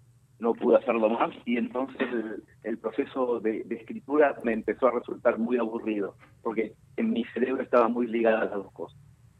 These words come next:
fumar y escribir eran casi lo mismo. Entonces cuando, cuando dejé de fumar, naturalmente mi cuerpo dejó de escribir,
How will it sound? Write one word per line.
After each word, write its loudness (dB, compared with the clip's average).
fumar 4
y 4
escribir -2
eran -2
casi -6
lo -4
mismo. -12
Entonces -8
cuando, 4
cuando -4
dejé -2
de 2
fumar, 4
naturalmente 2
mi -2
cuerpo -2
dejó -4
de -4
escribir, -6